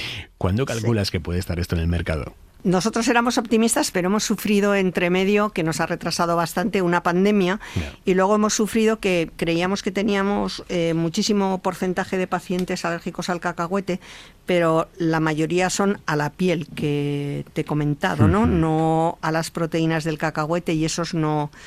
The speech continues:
Speaker 2: no nos sirven en la vacuna, porque somos mediterráneos, entonces nuestra primera alergia al cacahuete es por el melocotón y las frutas rosáceas. Es
Speaker 1: Ya.
Speaker 2: curioso, ¿no? Los países del sur. Y entonces nos hemos retrasado un poco. Eh, si terminamos el fase uno, que es por eso que quería <laughs> dar un mensaje,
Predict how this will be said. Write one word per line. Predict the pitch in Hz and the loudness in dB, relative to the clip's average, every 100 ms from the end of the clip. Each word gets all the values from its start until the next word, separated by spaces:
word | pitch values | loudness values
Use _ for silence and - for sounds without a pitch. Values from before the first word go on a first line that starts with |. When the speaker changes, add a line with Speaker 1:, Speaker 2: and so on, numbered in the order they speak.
| - - - - | -20 -20 -14 -4
Speaker 2:
no | 170 | 0
nos | 165 160 | 2 0
sirven | - 165 160 160 160 | 0 0 2 2 2
en | 156 | 2
la | 151 | 2
vacuna, | 147 143 214 208 160 - | 0 0 0 2 0 -2
porque | 156 | -4
somos | 165 196 220 | 0 2 2
mediterráneos, | 214 160 156 139 165 208 165 156 | 4 2 0 0 2 2 0 -2
entonces | 143 175 180 | -4 -2 -2
nuestra | 170 - 156 | -2 -2 -4
primera | 160 151 170 | -2 -2 0
alergia | 175 - 185 | -2 -4 -4
al | 170 | -2
cacahuete | 175 175 170 175 202 | -2 0 -2 -2 -2
es | - | -2
por | 196 170 | -2 2
el | |
melocotón | 160 156 147 147 147 175 185 | 2 2 0 -2 0 2 2
y | 160 | 0
las | 151 - | -2 -4
frutas | 170 156 147 | -4 -2 -2
rosáceas. | 135 - 214 - 147 - | -2 -2 -4 -4 -6 -4
Es | 117 | -2
Speaker 1:
Ya. | 147 | -2
Speaker 2:
curioso, | 147 147 147 - | 0 0 -2 -4
¿no? | 147 254 - - - | -4 -4 -6 -12 -4
Los | 180 - | -4 -2
países | 170 160 - 156 | -2 -2 -4 -4
del | 156 147 | -4 -4
sur. | - 165 - - - - - - - - - | -2 -2 -4 -14 -20 -20 -20 -20 -20 -6 2
Y | 196 | 2
entonces | 196 233 233 | 4 2 4
nos | 208 185 | 2 4
hemos | 220 226 | 4 2
retrasado | 214 190 - 175 160 | 0 -2 0 0 2
un | 156 | 0
poco. | 190 170 156 - - | -2 -2 -2 -4 -4
Eh, | 175 165 165 | 0 0 0
si | 185 | 0
terminamos | 160 175 170 170 185 208 226 240 | 0 2 2 4 4 4 2 0
el | |
fase | 226 214 240 240 | 0 0 2 4
uno, | 247 208 - | 4 2 0
que | 170 | -4
es | 165 | -4
por | - 196 | -2 -2
eso | 226 190 | -2 -2
que | 190 175 | -4 -2
quería | 185 190 | 0 0
<laughs> | |
dar | - 208 | 2 2
un | |
mensaje, | 185 170 214 - 233 | 4 2 0 -2 -4